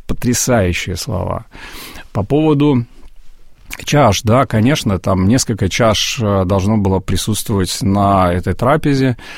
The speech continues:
Благословение каждой из них, э, благодарность Богу за дары, э, солнца, земли, вот этот урожай. Но вот эта постоянная отсылка к вини-, вину,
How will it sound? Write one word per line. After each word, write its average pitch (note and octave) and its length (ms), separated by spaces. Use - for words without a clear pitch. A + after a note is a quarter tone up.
Благословение G#2+ 1040
каждой G2 540
из F#2+ 240
них, B2 460
э, G2 720
благодарность G2+ 760
Богу G#2 640
за F2+ 560
дары, F#2+ 1000
э, - 540
солнца, B2 800
земли, A2+ 680
вот G#2 160
этот A2 260
урожай. A#2 600
Но C3+ 520
вот B2 200
эта C#3+ 140
постоянная C3 1200
отсылка A#2 840
к A#2 500
вини-, A#2+ 460
вину, C3 680